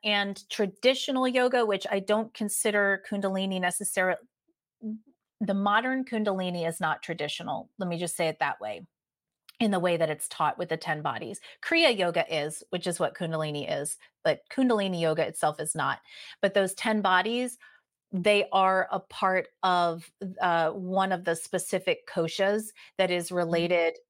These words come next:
Speaker 1: to the mind.
Speaker 2: I see.
Speaker 1: Yeah.
Speaker 2: Um, what is the biggest spiritual insight or insight in general about this amazing universe that you've had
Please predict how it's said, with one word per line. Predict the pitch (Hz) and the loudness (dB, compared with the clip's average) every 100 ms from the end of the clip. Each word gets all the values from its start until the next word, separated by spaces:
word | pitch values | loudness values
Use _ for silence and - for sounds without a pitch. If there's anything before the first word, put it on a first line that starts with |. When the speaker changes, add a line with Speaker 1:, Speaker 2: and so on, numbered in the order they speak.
| - - | -6 0
Speaker 1:
to | 170 160 143 - | 2 2 0 -2
the | 175 | -4
mind. | 165 156 127 - - - _ _ _ - _ | -2 -2 -4 -8 -16 -18 _ _ _ -20 _
Speaker 2:
I | 165 160 160 | -10 -6 -8
see. | 151 - 151 - _ - | -8 -10 -12 -14 _ -2
Speaker 1:
Yeah. | 165 - - _ _ _ _ _ | -2 -2 -10 _ _ _ _ _
Speaker 2:
Um, | 202 277 285 - | 0 2 0 -6
what | 247 254 359 | 0 2 4
is | 440 - | 2 0
the | 285 202 _ _ | -4 -4 _ _
biggest | 226 220 202 - _ _ _ | -2 0 -4 -6 _ _ _
spiritual | - - 240 233 202 - - | -8 0 0 0 -6 -8 -2
insight | 214 208 190 - - 143 202 - - | 0 0 -2 -6 -6 -6 -6 -10 -2
or | 233 240 | 0 2
insight | 285 285 247 - 143 139 | 2 2 2 -2 -4 -4
in | 175 165 139 | -6 -6 -2
general | 170 165 160 143 147 214 233 - | -2 0 -2 -2 -2 -4 -6 -6
about | 185 185 175 175 - 180 | -4 -2 -2 -4 -18 -6
this | 180 175 185 | -4 -2 -2
amazing | 175 156 180 170 | -2 -2 -4 -2
universe | 175 165 139 180 - - | -2 -2 -4 -6 -8 -2
that | 220 214 | -2 0
you've | 226 208 | -2 -2
had | - 226 175 139 170 180 | 0 4 6 4 2 -2